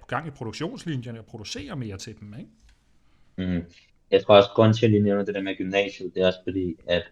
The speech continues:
Speaker 2: det, som vi også lærte ud over det, det der i hvert fald var sådan tendensen i det, man hørte, det var, at der var rigtig gode grunde til, at vi ikke havde de her forsvars-, øh, luftforsvarssystemer, for eksempel,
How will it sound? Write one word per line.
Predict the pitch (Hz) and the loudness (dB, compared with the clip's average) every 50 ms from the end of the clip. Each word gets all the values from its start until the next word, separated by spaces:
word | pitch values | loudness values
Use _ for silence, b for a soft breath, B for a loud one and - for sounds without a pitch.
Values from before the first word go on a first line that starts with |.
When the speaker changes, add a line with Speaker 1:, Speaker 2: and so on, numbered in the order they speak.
| _ _ _ _ _ _ _ _ _ | _ _ _ _ _ _ _ _ _
Speaker 2:
det, | 107 107 - | 4 4 6
som | - 110 101 95 92 | 6 4 2 4 2
vi | 98 95 - | 0 4 6
også | - 117 120 - - 98 | 8 6 6 6 4 4
lærte | 92 87 85 87 - _ - | 4 4 2 0 -4 _ -4
ud | 104 104 101 | 0 0 2
over | 92 90 87 87 | 2 2 2 0
det, | - - 92 92 95 92 - _ _ _ _ _ _ _ _ _ _ _ _ _ - | 0 2 2 2 0 0 -6 _ _ _ _ _ _ _ _ _ _ _ _ _ 0
det | 107 98 | 6 8
der | 104 101 | 8 8
i | 95 | 8
hvert | 92 90 90 - | 6 4 2 2
fald | - 92 87 82 | 0 0 0 -2
var | 80 82 80 | -6 -8 -8
sådan | - - 87 87 87 | -8 -10 -10 -10 -10
tendensen | - - 95 90 - - 101 101 98 - - - | -8 -10 -10 -10 -8 -8 -8 -6 -6 -8 -10 -10
i | 90 | -8
det, | 92 90 | -6 -6
man | 90 90 90 90 90 - _ _ _ _ _ _ _ _ _ _ _ _ _ _ - | -6 -4 -6 -6 -8 -10 _ _ _ _ _ _ _ _ _ _ _ _ _ _ -8
hørte, | - 95 90 90 90 90 95 92 - | -2 0 2 4 4 2 0 -2 -2
det | - 92 | 0 2
var, | 90 90 87 90 | 2 2 2 2
at | 90 - _ _ _ _ _ _ _ _ _ - | 0 -2 _ _ _ _ _ _ _ _ _ 4
der | 95 87 | 4 6
var | 90 90 90 92 | 6 4 4 4
rigtig | 90 87 - - 90 - | 4 2 0 -2 -2 0
gode | 98 104 | 0 2
grunde | 104 107 113 127 135 | 2 2 4 4 2
til, | 123 - 107 90 90 90 - _ _ _ _ _ _ _ _ _ _ _ _ _ _ _ - | 2 0 0 -2 -2 -6 -14 _ _ _ _ _ _ _ _ _ _ _ _ _ _ _ 0
at | 90 90 90 87 85 | 2 2 2 0 0
vi | 90 90 87 85 - - _ - | 2 2 2 0 -4 -8 _ 2
ikke | 101 101 101 104 104 104 - _ _ _ _ _ _ | 2 4 6 4 4 4 0 _ _ _ _ _ _
havde | 85 85 85 90 87 - - | 0 2 2 2 0 -2 -2
de | 95 | 0
her | 90 87 82 - | 0 0 0 2
forsvars-, | - 87 87 85 - - 90 87 85 - - _ _ _ _ _ _ _ _ _ _ _ _ _ - | 2 0 0 0 2 2 2 2 2 0 -6 _ _ _ _ _ _ _ _ _ _ _ _ _ 0
øh, | 95 90 87 | 2 4 6
luftforsvarssystemer, | 95 92 92 - 101 90 - - 82 80 - - 82 - - 87 85 82 80 76 | 6 4 6 6 4 4 4 4 2 2 2 0 -6 -12 -8 -6 -6 -6 -6 -6
for | - 82 | -6 -6
eksempel, | 80 78 - 80 80 78 73 76 78 | -8 -6 -8 -8 -8 -8 -10 -14 -16